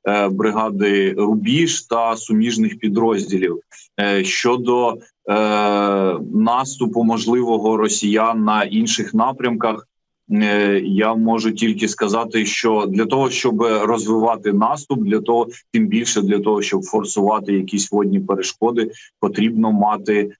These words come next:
е, дуже великий запас резервів, дуже великий запас, е, озброєння і техніки. Е, якщо,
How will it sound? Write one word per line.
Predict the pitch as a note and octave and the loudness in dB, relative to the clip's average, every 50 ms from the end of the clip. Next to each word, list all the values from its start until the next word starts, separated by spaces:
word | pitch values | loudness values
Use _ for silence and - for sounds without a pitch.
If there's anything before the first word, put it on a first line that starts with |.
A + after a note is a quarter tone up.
| _ _ _ _ _ G#2 | _ _ _ _ _ -2
е, | G2+ G#2 G#2 G#2 G2+ G2+ G2+ G2+ G2+ | 0 2 2 2 2 2 0 0 -2
дуже | G2 F#2+ F#2 F2+ G#2 A2+ A#2 A#2+ A2+ A2 G#2 A2+ | -2 -6 -6 -4 -2 0 0 0 0 0 0 0
великий | A2 G2+ G#2 G#2+ G#2 G#2+ A2 G#2+ G#2+ G#2+ G2+ | 0 2 0 0 2 0 0 0 0 -2 0
запас | G2 G#2 F#2 - G#2+ G#2 G#2 - - | 0 -2 -2 0 -2 -2 -2 -4 -4
резервів, | G2+ G2+ G2 F2+ F#2+ A2 A2+ A#2+ B2 B2 B2 A2+ | -2 -2 -2 0 0 0 0 2 2 0 0 0
дуже | G#2 G2 A2 A2 G2+ G#2+ | 0 -2 0 0 0 0
великий | G2+ G2 G2+ G2+ G#2 G#2+ G#2 - G2+ G2 | 0 0 0 2 0 0 0 0 0 0
запас, | G2 G2+ G2+ G2 - G2+ G2 F#2+ F#2+ - - G2 | 0 -2 -4 -4 -2 -2 -2 -2 -4 -6 -2 -2
е, | |
озброєння | G2 G2 F#2+ F#2+ G2 G#2 G2 F#2+ F2+ F#2+ G2+ A2 A#2 A#2 A#2+ A2+ A2+ A2 | 0 0 0 0 0 -2 -2 -4 -4 -2 0 0 2 2 2 2 0 0
і | G#2 - G2+ G2 | 0 -2 -4 -2
техніки. | F#2+ - A2 G#2 G#2 - - F#2+ F#2+ - F#2+ F#2 F#3+ - - - - - - _ _ G2+ G2+ | 0 0 -2 -2 -2 -2 -4 -4 -2 -2 -2 -2 -2 -6 -12 -18 -20 -20 -20 _ _ -2 0
Е, | G2+ G2 G2 | 2 2 0
якщо, | F#2+ F#2+ F#2 F#2+ G2+ G2+ G2+ - - - - - A#2+ A#2+ B2 B2 B2 A#2+ A#2 | 0 0 0 -2 -2 -2 -4 -4 -4 -2 0 0 2 2 2 2 2 0 0